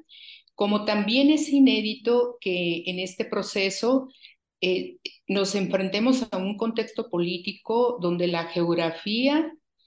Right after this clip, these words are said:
eh, partidista, política electoral ha cambiado de una manera tremenda, ¿no? Y eso es algo, eh, que políticamente nos debe interesar a las feministas.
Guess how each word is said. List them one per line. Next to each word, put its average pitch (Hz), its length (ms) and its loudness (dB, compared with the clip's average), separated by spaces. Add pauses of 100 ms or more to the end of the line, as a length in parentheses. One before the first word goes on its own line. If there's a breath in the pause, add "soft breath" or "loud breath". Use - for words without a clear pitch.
(280)
eh, 165 480 0
partidista, 190 1040 -2 (760)
política 202 640 0
electoral 202 840 -2
ha 190 160 -4
cambiado 214 840 0 (260 loud breath)
de 175 180 -2
una 190 260 -2
manera 190 520 0
tremenda, 170 600 -4
¿no? 175 220 -6
Y 185 140 -2
eso 185 200 -4
es 208 160 -6
algo, 208 460 -2 (580 loud breath)
eh, - 220 -10
que 185 140 0
políticamente 180 800 -2
nos 175 160 -2
debe 185 160 2
interesar 180 500 -4
a 180 60 -2
las 175 180 -8
feministas. 233 680 0